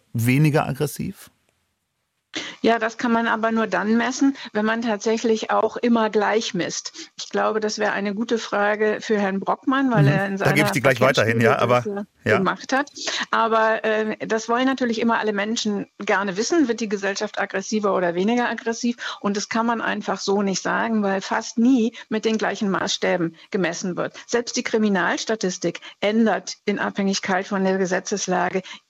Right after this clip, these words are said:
Speaker 2: die Art und Weise, wie, äh, Straftaten kategorisiert werden. Zum Beispiel gab es natürlich einen Anstieg von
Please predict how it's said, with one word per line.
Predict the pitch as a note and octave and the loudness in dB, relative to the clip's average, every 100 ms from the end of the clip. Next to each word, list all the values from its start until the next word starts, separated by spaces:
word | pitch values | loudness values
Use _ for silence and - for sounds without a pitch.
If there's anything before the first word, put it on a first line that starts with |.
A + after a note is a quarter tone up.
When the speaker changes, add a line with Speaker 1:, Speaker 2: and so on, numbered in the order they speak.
| _ F#3 | _ -6
Speaker 2:
die | G3+ G#3 | -2 0
Art | F3+ - | 0 -2
und | F#3+ | -2
Weise, | F#3 F3+ G3 G3+ F3+ | 0 0 2 2 0
wie, | F#3 F#3+ F#3+ F#3 - - | 0 0 0 -2 -6 -2
äh, | F#3+ F#3 | 0 2
Straftaten | F3+ G3+ E3+ A3 G#3+ - F#3 | 0 -2 -4 -2 -2 -2 -4
kategorisiert | F#3 F#3+ F3+ F#3+ F#3 B3+ - | -4 -4 -2 -2 0 -2 -2
werden. | - - - - | -4 -6 -10 -6
Zum | G#3 | -2
Beispiel | G3 F#3+ G#3+ A#3 A3 | 0 0 0 2 2
gab | A3 G3 | 2 0
es | G#3 - | -2 -4
natürlich | G3 - C#4+ A#3 - | -4 0 2 2 0
einen | F3+ F#3 | -2 -2
Anstieg | - G#3+ - G3 G3 | -2 -2 -2 -2 -4
von | - F#3+ F#3+ | -4 -2 -2